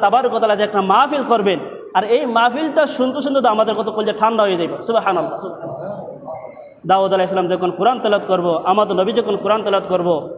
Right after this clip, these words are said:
বিশেষ বক্তা হিসেবে যখন আমার আল্লাহ, তখন আর রহমান তেলাওয়াত করব, তখন আমাদের মনটা কেমন হবে? কত হাজার হাজার বছর কোরআন তেলাওয়াত শূন্যে তাকাই থাকবো। মাহফিলটা এমন হবে, যখন দাউদ আলাইহিস সালাম যখন আসবে,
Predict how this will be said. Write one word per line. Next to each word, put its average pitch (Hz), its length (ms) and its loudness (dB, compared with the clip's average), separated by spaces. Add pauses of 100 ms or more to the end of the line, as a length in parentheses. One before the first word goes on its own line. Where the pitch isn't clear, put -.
(540)
বিশেষ 180 280 -2
বক্তা 202 240 2
হিসেবে 202 220 0
যখন 190 140 -2
আমার 180 160 2
আল্লাহ, 185 720 2 (260)
তখন 190 120 2
আর 196 180 4
রহমান 220 500 2
তেলাওয়াত 233 280 2
করব, 190 480 0 (140)
তখন 180 160 -2
আমাদের 180 240 2
মনটা 180 240 0
কেমন 262 280 0
হবে? - 240 -8 (1120)
কত 226 140 -2
হাজার 190 340 4
হাজার 214 180 2
বছর 190 260 0
কোরআন 214 200 2
তেলাওয়াত 214 240 -2
শূন্যে 240 420 0
তাকাই 233 320 2
থাকবো। - 280 -2 (1040)
মাহফিলটা 226 400 0
এমন 277 240 2
হবে, 233 380 2 (480)
যখন 202 260 0
দাউদ 226 280 2
আলাইহিস 247 180 2
সালাম 208 220 2
যখন 190 240 0
আসবে, 202 720 2